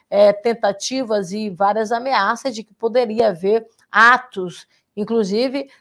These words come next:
aquela velha frase, "o presidente não sobe na rampa", enfim, frases, aliás, bem ameaçadoras. Então, eu acho que ele tem uma grande contribuição a dar,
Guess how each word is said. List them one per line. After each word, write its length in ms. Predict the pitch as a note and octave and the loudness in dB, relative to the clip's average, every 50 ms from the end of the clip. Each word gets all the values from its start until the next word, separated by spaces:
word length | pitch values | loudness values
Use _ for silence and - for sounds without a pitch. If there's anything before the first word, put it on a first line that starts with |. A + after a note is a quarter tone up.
| _ _ | _ _
aquela 480 | - E3+ F#3+ F#3 - - A3 A3 G#3+ G#3 | -2 -2 -2 0 4 4 6 6 6 4
velha 300 | E3+ G3+ G#3 G#3+ A#3 A3+ | 4 2 2 2 2 -2
frase, 520 | A3+ - A3 A3 A3 G#3+ G3+ F#3 F3+ F3 | 0 0 2 4 4 4 2 0 0 -4
"o 40 | F3 | -8
presidente 480 | F3 G3 G#3 G3 F3+ G3 A3 A3 A3 A#3 | -6 -4 -4 -4 -4 -6 -6 -6 -6 -6
não 120 | A3+ A3 | -6 -6
sobe 400 | G#3+ - - A#3+ A3+ A3+ A3 G#3+ | -6 -6 -4 0 0 0 -2 -4
na 140 | G#3 G3 F#3+ | -6 -6 -6
rampa", 580 | E3+ F3 G3+ G#3+ A#3 A#3 A#3 A3 G3+ A3 - | -6 -6 -6 -4 -4 -4 -4 -4 -6 -8 -10
enfim, 440 | F#3 F#3 - - - A3 A#3 B3 C4 - _ _ _ _ _ | -12 -12 -12 -14 -12 -10 -10 -10 -10 -14 _ _ _ _ _
frases, 400 | - - A3+ G#3 G3+ G#3 G#3 A3+ | -4 0 2 2 2 2 0 -2
aliás, 640 | A#3 G#3+ G#3 G#3 G3+ F3 E3+ F3 F#3+ G#3 - - - _ _ _ _ _ | -2 -2 -2 -2 -4 -2 -2 -2 -4 -4 -6 -12 -18 _ _ _ _ _
bem 180 | F3 G3 G#3+ | -4 0 0
ameaçadoras. 920 | A3 A3+ A#3 A3+ A3 A3 A3+ A3 - C4 A#3+ G#3 G3 F3+ F3 F3 F3 E3+ F#3 | 0 0 0 0 0 0 -2 0 -2 -4 -2 -2 -4 -4 -4 -6 -6 -8 -10
Então, 360 | F#3 - A#3+ B3+ C4 - C4 | -6 -2 -2 -2 -2 0 2
eu 140 | C#4 C4+ B3 | 4 4 4
acho 180 | B3 C4+ C4 | 4 2 0
que 60 | - C4+ | -4 -6
ele 80 | B3+ | -6
tem 140 | A#3 - C4+ | -4 -6 -4
uma 100 | C4 B3+ | -4 -4
grande 340 | A#3 G3+ A3 A#3 B3 B3 B3 | -4 -2 -2 -2 -2 -4 -6
contribuição 760 | - A#3+ A3+ A3+ A3 G#3+ F#3+ G3+ G#3 G3+ - - - G3 G3 | -8 -8 -8 -6 -10 -12 -10 -10 -10 -10 -10 -10 -8 -6 -6
a 40 | F#3+ | -6
dar, 400 | F#3 F3 F3+ F#3 G3 A3 A#3+ | -4 -2 0 2 2 0 0